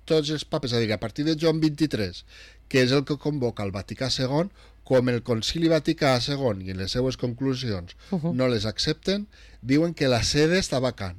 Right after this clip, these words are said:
Speaker 1: És a dir, ells creuen en el papa, però creuen que este papa ha caigut en heretgia
Speaker 2: Sí,
Speaker 1: i que,
Speaker 2: sí.
Speaker 1: per tant, s'hauria de triar un altre papa, però mentre ese papa no estiga, la seu està vacant.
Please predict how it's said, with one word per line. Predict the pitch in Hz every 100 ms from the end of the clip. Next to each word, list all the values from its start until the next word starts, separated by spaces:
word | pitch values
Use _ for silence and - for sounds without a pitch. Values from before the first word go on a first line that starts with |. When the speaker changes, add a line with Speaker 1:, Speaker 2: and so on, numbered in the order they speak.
| - - - - -
Speaker 1:
És | 120
a | 123
dir, | 117
ells | 131 -
creuen | - 196 190 156
en | 143
el | 147
papa, | 190 196 - - - - - -
però | - 131
creuen | 117 143 151 127
que | 107 135
este | 131 -
papa | 156 147 165
ha | 151
caigut | 139 135 147 110
en | 104
heretgia | 139 185 - 202 190 226 - -
Speaker 2:
Sí, | 208 175
Speaker 1:
i | 165
que, | 156 175
Speaker 2:
sí. |
Speaker 1:
per | 196 196
tant, | 190 185 202 - - - -
s'hauria | - 131 131 139
de | 135
triar | 123 135 131 127
un |
altre | 131 131 147
papa, | 185 190 - 214 - -
però | 135 123
mentre | 117 113 113
ese | 123 131
papa | - 143 - 107 - 104
no | 113 123
estiga, | 120 156 156 185
la | 139
seu | - 147
està | 156 135
vacant. | 110 98 85